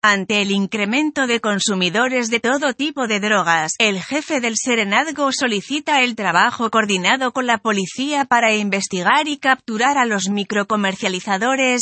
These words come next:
De esta manera se pueda erradicar en parte este mal flagelo que perjudica a la sociedad, toda vez que más adolescentes ingresan a este mundo del consumo, acotó.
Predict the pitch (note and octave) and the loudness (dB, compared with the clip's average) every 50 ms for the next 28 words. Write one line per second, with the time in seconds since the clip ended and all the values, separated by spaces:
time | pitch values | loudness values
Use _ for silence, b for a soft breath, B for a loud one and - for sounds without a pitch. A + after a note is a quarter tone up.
0 | - - A3 F#3+ F#3+ F#3+ F3 F3 G#3 B3 A#3+ - - C4 A#3 A3+ G3+ F#3+ G3 A3+ | -2 -4 -4 0 2 2 4 4 2 2 0 0 0 2 2 4 4 2 2 2
1 | C#4+ D#4 D#4 C#4+ - - A3+ F#3 - - A3+ C4+ C#4 C4+ A#3+ A#3 A#3 A3+ A3 G3 | 0 0 0 -2 -2 -2 -2 -4 -2 0 0 0 2 2 2 2 2 2 2 2
2 | F#3 F#3+ F3+ - A3+ C4 D4+ E4 D4 C#4 B3+ C#4 D4+ E4 D4+ - - C#4+ C#4 B3+ | 0 0 -2 0 0 0 2 2 0 0 2 0 0 0 -2 -4 -4 -2 0 0
3 | C4+ E4 D#4+ - - A#3+ A3 A3+ B3+ C#4+ C#4 C#4 B3 - - G3+ F#3 F3+ E3+ - | 0 0 -2 -2 -2 -2 2 2 4 4 2 2 -2 -4 0 2 2 2 0 -2
4 | A#3+ B3+ D#4 D#4+ D4+ D#4 D4 C#4+ C4 A3+ - A#3+ A3+ G#3 - - G3 F#3 A#3+ D4 | -2 -2 -2 0 0 -2 -2 -2 -2 -2 0 -2 -2 -2 -2 -4 -4 -2 -2 -2
5 | D#4+ - C#4+ C4+ B3 A3+ G#3 F#3 F3+ - G3+ F#3+ - F3 E3+ E3+ F3 A3 B3+ C4 | -2 0 2 2 2 4 2 2 2 0 -2 -4 -4 -4 -4 0 2 4 4 4
6 | B3+ - _ A3 A3+ A#3+ A#3+ A3+ A3 G#3 A#3 C#4 C#4+ C4+ B3+ - - A#3+ G3+ F#3+ | 2 0 _ -2 -2 0 2 2 2 2 2 0 0 -2 -4 -6 -6 -4 -2 0
7 | G#3 C4 C#4+ - - C#4 C4 B3 A#3+ A3 F#3+ F#3 - - B3+ C#4+ C#4+ C#4+ C4 B3+ | 2 2 2 2 2 0 2 2 2 2 0 0 0 0 2 2 2 2 2 2
8 | A#3+ A#3 B3 A3+ G#3+ G3+ G#3 A#3 D4+ C#4+ - C#4+ C#4 B3+ A#3 A3 A#3+ D4 C#4+ - | 0 0 0 0 0 0 0 0 0 0 0 0 0 2 2 2 2 0 0 0
9 | - A#3 A3+ C4+ D#4+ E4+ D#4+ C#4+ C4+ A#3+ A#3 A3 G#3+ G3 - F#3+ F3 E3+ - - | 0 0 0 0 0 0 0 0 0 0 2 0 0 0 -2 -4 -4 -4 -4 -4
10 | A#3+ C4+ C4 B3 B3 A#3+ A#3 A3+ A3 - - F#3 F3+ - A3 G#3+ G#3 G#3 F#3+ F3+ | -2 0 0 2 2 2 2 0 0 0 0 0 0 0 -2 -2 0 0 0 2
11 | E3+ D#3+ D3+ D#3+ - | 2 0 -2 -4 -8